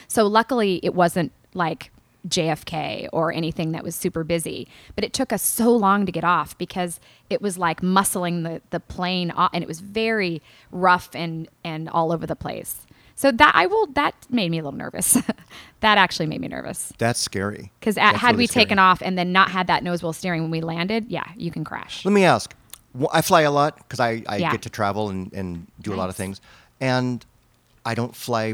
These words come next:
Speaker 2: private jets.
Speaker 1: Mm-hmm.
Speaker 2: I want to, but I di-, I'm not there yet.
Speaker 1: Mm-hmm.
Speaker 2: So I fly commercial. But when something like that happens, nobody tells you anything. And all you wanna do is know.
Speaker 1: Yeah.
Speaker 2: No one's fault. You're not gonna get mad.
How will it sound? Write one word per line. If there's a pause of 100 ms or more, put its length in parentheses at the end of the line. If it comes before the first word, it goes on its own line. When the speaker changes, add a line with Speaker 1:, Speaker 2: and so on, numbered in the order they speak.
(160)
Speaker 2:
private
jets. (300)
Speaker 1:
Mm-hmm.
Speaker 2:
I
want
to,
but
I
di-, (100)
I'm
not
there
yet. (120)
Speaker 1:
Mm-hmm.
Speaker 2:
So
I
fly
commercial.
But
when
something
like
that
happens, (420)
nobody
tells
you (240)
anything. (380)
And
all
you
wanna
do
is
know.
Speaker 1:
Yeah.
Speaker 2:
No
one's
fault.
You're
not
gonna
get
mad.